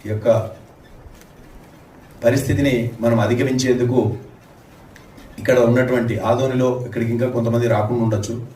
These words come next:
తల్లిదండ్రులు కావచ్చు, ఆటో డ్రైవర్లు కావచ్చు, యాజమాన్యం కావచ్చు, స్కూల్ ప్రిన్సిపల్స్, హెడ్ మాస్టర్స్ అందరూ కూడా తలా ఒక చేయి వేసి ఎక్కడికక్కడ దీన్ని కట్టడి చేస్తే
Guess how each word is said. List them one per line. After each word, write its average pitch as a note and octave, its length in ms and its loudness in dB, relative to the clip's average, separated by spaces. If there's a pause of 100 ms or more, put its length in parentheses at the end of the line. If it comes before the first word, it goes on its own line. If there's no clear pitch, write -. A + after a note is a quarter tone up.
(380)
తల్లిదండ్రులు A2+ 400 2
కావచ్చు, A2+ 500 0 (600)
ఆటో G#2+ 200 2
డ్రైవర్లు A2 400 0
కావచ్చు, A2 480 -2
యాజమాన్యం A#2 540 2
కావచ్చు, A2+ 500 -4 (140)
స్కూల్ B2+ 360 -2
ప్రిన్సిపల్స్, A2+ 540 -4
హెడ్ G2 200 -6
మాస్టర్స్ A2+ 420 -2 (680)
అందరూ B2 320 2
కూడా B2+ 380 -2 (640)
తలా C3 160 4
ఒక C3 300 2
చేయి A#2+ 100 2
వేసి A#2 280 -2
ఎక్కడికక్కడ B2 540 -4
దీన్ని A#2 220 -2
కట్టడి A#2+ 280 -4
చేస్తే A2+ 600 -2